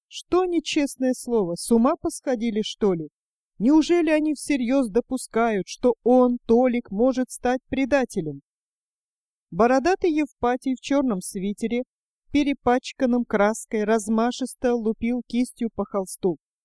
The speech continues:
Он не обернулся на вошедшего, но по его мгновенно напрягшейся спине Толик понял, что его приход не остался незамеченным. В центре мастерской громоздился уродливый пандус,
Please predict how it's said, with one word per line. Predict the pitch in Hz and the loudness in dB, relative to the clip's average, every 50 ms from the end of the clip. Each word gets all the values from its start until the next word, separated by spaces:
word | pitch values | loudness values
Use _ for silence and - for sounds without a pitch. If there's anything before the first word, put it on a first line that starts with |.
| _ _ _ _ _ _ _ _ _ _ _ _ _ _ | _ _ _ _ _ _ _ _ _ _ _ _ _ _
Он | - 320 349 349 | -4 -4 -2 -2
не | 320 320 311 | 0 0 0
обернулся | 302 240 233 294 294 277 277 294 339 359 339 - - - 330 311 | 2 2 2 2 2 2 2 2 2 0 0 -2 -2 -2 0 0
на | 294 262 226 202 | 0 0 2 2
вошедшего, | 202 196 - - 247 269 302 - - - 311 302 285 294 285 277 | 0 0 0 0 0 0 0 -2 -4 -2 0 2 2 4 4 2
но | 277 247 233 240 262 277 - _ | 2 0 0 0 0 -2 -2 _
по | - 247 | 0 0
его | 247 247 247 220 208 262 277 | 2 2 0 0 2 2 2
мгновенно | 254 226 185 226 226 233 220 208 233 254 269 247 226 214 | 2 0 0 0 0 0 0 0 -2 -2 -2 -2 -2 -2
напрягшейся | 208 202 202 - - 208 220 226 233 - - 226 214 - - 208 196 | -2 -2 -2 -2 -2 -2 -2 -2 -4 -4 -6 -6 -6 -6 -6 -6 -6
спине | - - - - 196 175 196 233 240 - - | -6 -8 -10 -8 -6 -4 -2 -2 -2 -2 0
Толик | 208 214 220 220 226 - _ _ | 2 2 2 2 0 -2 _ _
понял, | - 202 202 214 226 240 247 269 277 - _ _ _ _ _ _ | 2 2 2 4 2 0 -2 -2 -4 -8 _ _ _ _ _ _
что | - - - - 302 | -20 -14 -6 -2 0
его | 294 285 247 285 285 | 0 2 2 0 0
приход | - - 285 277 - 294 285 - - | 0 0 -2 0 0 -2 -2 0 0
не | 240 233 254 | 0 2 2
остался | 277 311 - - - - 226 220 220 - - 254 | 0 -2 -4 -4 -2 0 0 0 0 -2 -4 -2
незамеченным. | 233 240 247 214 254 254 240 220 170 160 - - 190 175 175 175 190 - _ _ _ _ _ _ _ _ _ _ _ _ _ _ _ _ _ _ | 0 0 0 0 0 0 0 0 -2 -4 -4 -6 -8 -6 -6 -8 -10 -10 _ _ _ _ _ _ _ _ _ _ _ _ _ _ _ _ _ _
В | _ - - | _ -8 -4
центре | 330 330 330 302 330 320 | -2 -2 0 0 0 0
мастерской | 262 269 277 - - - 277 240 - - - - 277 277 | 2 2 0 0 -2 -4 -6 -6 -6 -6 -4 -2 -2 0
громоздился | 233 240 233 233 226 220 214 208 180 190 240 247 254 233 - - 226 | 2 2 0 2 2 0 -2 -2 -4 -4 -4 -4 -4 -4 -4 -2 -2
уродливый | 208 - - 208 208 214 208 196 175 190 185 175 185 180 - _ | -2 0 0 0 2 2 2 2 0 0 -2 0 0 -2 -2 _
пандус, | - 196 190 196 208 214 196 233 247 - - | 0 0 0 0 -2 -2 -2 -4 -4 -6 -8